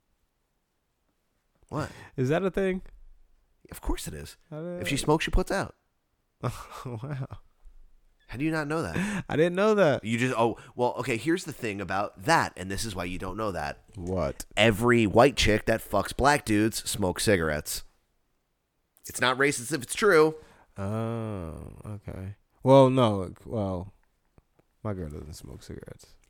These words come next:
Speaker 1: Anymore?
Speaker 2: Okay. Yeah, she probably did a time of her life.
Speaker 1: Come on.
Speaker 2: Yeah, probably did a time of
Speaker 1: Yeah.
Speaker 2: her life.
Speaker 1: Yeah.
Speaker 2: Mm-hmm. I'm gonna ask her.
Speaker 1: She, of course she did. I'll bet money.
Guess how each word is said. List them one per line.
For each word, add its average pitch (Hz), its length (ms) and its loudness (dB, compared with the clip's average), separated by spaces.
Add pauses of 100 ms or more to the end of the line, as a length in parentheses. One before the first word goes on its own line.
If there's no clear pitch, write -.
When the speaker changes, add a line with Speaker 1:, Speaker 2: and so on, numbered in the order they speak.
(160)
Speaker 1:
Anymore? 104 880 -6 (760)
Speaker 2:
Okay. - 500 -12 (720)
Yeah, 107 260 -2 (280)
she - 80 -14
probably 104 260 -2
did 87 180 -6
a 87 60 -6
time 90 240 -4
of 87 60 -6
her 85 120 -6
life. 92 360 -10 (300)
Speaker 1:
Come 123 140 -6
on. 85 140 -6 (100)
Speaker 2:
Yeah, 71 200 -6 (260)
probably 107 240 -4
did 85 200 -8
a 87 80 -6
time 82 240 -6
of 85 60 -6
Speaker 1:
Yeah. 87 80 -4
Speaker 2:
her 80 60 -6
life. 85 300 -10 (280)
Speaker 1:
Yeah. 120 80 -14 (1000)
Speaker 2:
Mm-hmm. 143 280 -6 (1200)
I'm 110 80 -4
gonna 107 200 -2
ask 98 180 -6
her. 92 180 -10 (400)
Speaker 1:
She, - 180 -14
of - 160 -10
course - 160 -4
she 82 100 -10
did. 82 200 -8 (160)
I'll 110 80 -6
bet 113 240 -6
money. 92 320 -8